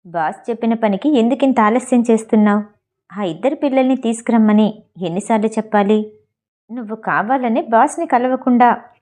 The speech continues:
తప్పించుకుంటున్నావనిపిస్తుంది." మనోహర్ అసిస్టెంట్ మాట్లాడగానే మనీషా నిశ్శబ్దంగా ఉండిపోయింది.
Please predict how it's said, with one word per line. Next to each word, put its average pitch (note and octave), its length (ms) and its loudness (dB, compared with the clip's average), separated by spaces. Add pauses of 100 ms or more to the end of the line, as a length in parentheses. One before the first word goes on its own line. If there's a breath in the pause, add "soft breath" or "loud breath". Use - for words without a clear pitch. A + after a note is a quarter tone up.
తప్పించుకుంటున్నావనిపిస్తుంది." A3 1700 -2 (760)
మనోహర్ G3+ 520 -4
అసిస్టెంట్ F#4 480 -4
మాట్లాడగానే C4 960 0 (160)
మనీషా G3 460 -4
నిశ్శబ్దంగా D#4 760 0
ఉండిపోయింది. A3+ 880 2